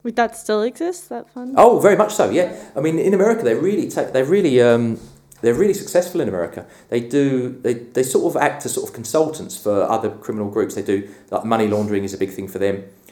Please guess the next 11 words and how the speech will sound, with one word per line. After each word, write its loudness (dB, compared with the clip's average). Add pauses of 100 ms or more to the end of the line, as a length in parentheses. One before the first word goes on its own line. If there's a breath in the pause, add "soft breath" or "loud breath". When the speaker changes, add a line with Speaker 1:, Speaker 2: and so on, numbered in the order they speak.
(180 soft breath)
Speaker 2:
Medical 4
insurance -2
fraud -2
in -6
America -4
is -12
a -10
huge -4
thing -8
for -12
them. -4